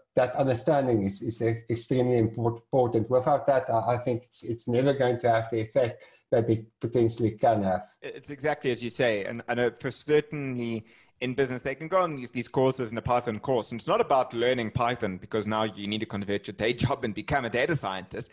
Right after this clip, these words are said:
Speaker 1: Yeah.
Speaker 2: It's about just learning about what is possible, what is possible in the analytics spectrum. And, and obviously vice versa, you know, it becomes up to the analysts to almost do a bit of a roadshow of the analytics they can do to business to say, "This is what we can do. This is,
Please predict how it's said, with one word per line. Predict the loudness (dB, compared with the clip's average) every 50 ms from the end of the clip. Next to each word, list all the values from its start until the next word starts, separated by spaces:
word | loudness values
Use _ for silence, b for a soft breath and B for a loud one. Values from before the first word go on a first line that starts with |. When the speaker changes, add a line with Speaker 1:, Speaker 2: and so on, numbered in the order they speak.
| B
Speaker 1:
Yeah. | 0 0 0 0
Speaker 2:
It's | -2 -2
about | 0 0 0 0
just | -2 -6 0 0
learning | 0 0 0 0
about | 0 0 0 0 2
what | 2 2
is | 2 0 -2
possible, | -4 -2 -2 -2 0 -2 -6 -6 -6 -8 -8 -8 -12 b b b b b b
what | -2 0 0
is | 0 -2
possible | -2 -2 -2 -2 -2 0 0 0 0
in | 0 0
the | -2 -2
analytics | -2 0 0 0 0 0 -2
spectrum. | -2 -2 -2 -2 -2 -2 -8 -8 -8 -8 -12 -20 _ _ _ _ _ _ _ _ -6
And, | -2 0 0 0 0 -2 -2 -2 -2
and | -2 0
obviously | 0 0 -2 -2 -6 -4 -8 -2
vice | 0 2 2 2 0 -2
versa, | -2 0 0 0 0 -4
you | -4 -2
know, | -2 -4
it | -6
becomes | -6 -6 -4 -4 -4 -4 -6 -8 -6 -6
up | -8 -8 -6
to | -6 -4
the | -2 -2
analysts | -2 0 0 -2 -2 -2 -8 -12 -12 -8 -4
to | -2 0 0
almost | 0 2 0 0 -2 0
do | -2 -2
a |
bit | -2 -2 -4
of | -6
a | -8
roadshow | -4 0 2 2 2 0 -2 -4 -4 -2 -2
of | -2 -2 -4
the | -4
analytics | -4 -2 -4 -4 -4 -4 -6 -6 -4 -4
they | -6 -6
can | -6 -8 -10 -8
do | -2 0 0 0 0
to | -2 -4 -2
business | 0 0 0 0 -2 -8 -8
to | -10 -12 -4
say, | -2 -2 -2 -2 b b b b b b -4
"This | -4 -2
is | -2 -4 -2
what | -2 -2 -2 -2
we | -8
can | -8 -6 -8
do. | -4 -2 -2 -2 -2
This | -2 -4 -6 -4 -4
is, | -4 -4 -6